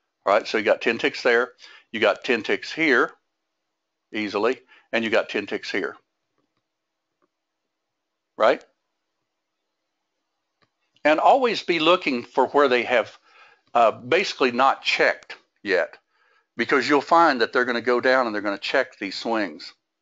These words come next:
Does everybody see that? Because that's pretty much what they'll do.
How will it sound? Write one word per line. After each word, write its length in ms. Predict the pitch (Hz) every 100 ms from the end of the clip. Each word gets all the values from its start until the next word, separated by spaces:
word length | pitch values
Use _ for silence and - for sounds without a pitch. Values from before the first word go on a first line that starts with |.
| _ _ _ _ _ _ _ _ _ _ _ _ _ _
Does 100 | -
everybody 220 | 143 185 160
see 220 | - 165
that? 340 | 160 170 - _ _ _ _ _ _ _ _ _ _ _ _ _ _ _ _ _
Because 220 | 120 143
that's 200 | 127 135
pretty 260 | - - 180
much 240 | 143 -
what 180 | 131 110
they'll 120 | 107
do. 280 | 101 98 -